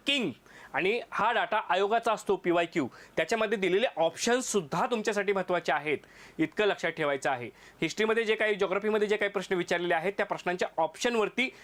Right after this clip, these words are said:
कदाचित येणाऱ्या परीक्षेमध्ये प्रश्न जे आहेत, ते, अ, फॉर्म, अ, ड्राफ्ट केले जाऊ शकतात आणि फ्रेम केले जाऊ शकतात आणि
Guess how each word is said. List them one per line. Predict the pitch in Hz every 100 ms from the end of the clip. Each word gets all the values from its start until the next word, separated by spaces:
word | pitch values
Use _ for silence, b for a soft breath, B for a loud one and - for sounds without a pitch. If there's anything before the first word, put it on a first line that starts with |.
| B -
कदाचित | 190 202 254 226 -
येणाऱ्या | 175 196 247
परीक्षेमध्ये | 277 214 196 190 185
प्रश्न | 170 - 160
जे | 156
आहेत, | 143 165 156
ते, | 160 - 156
अ, | 151 139 131 -
फॉर्म, | - 180 185 _ B B -
अ, | 151 156
ड्राफ्ट | 185 151 196 -
केले | 190 165
जाऊ | 160 156
शकतात | 160 - 175 208
आणि | 165 160 -
फ्रेम | 196 208
केले | 180 160
जाऊ | 147 135
शकतात | 151 - 196 - B B
आणि | 156